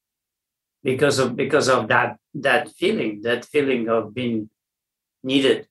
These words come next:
or being useful. So the fire department was something that I really, really, really love to be the fireman.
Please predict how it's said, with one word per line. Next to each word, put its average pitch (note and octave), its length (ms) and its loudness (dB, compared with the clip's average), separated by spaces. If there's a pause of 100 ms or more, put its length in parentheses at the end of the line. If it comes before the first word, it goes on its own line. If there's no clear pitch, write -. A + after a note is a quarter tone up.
(400)
or A2 460 0 (800)
being B2 220 -2
useful. A#2 600 -4 (1080)
So C3+ 500 2 (580)
the B2+ 140 2
fire D3+ 260 6
department C3+ 800 0
was B2+ 240 0
something C3 380 0
that A2+ 320 0 (920)
I C3+ 140 2
really, C3+ 640 4 (340)
really, B2+ 460 -2
really F3+ 320 6
love D3+ 380 4
to C#3 100 -4
be A2+ 320 -8
the A2 80 -4
fireman. G2+ 640 -8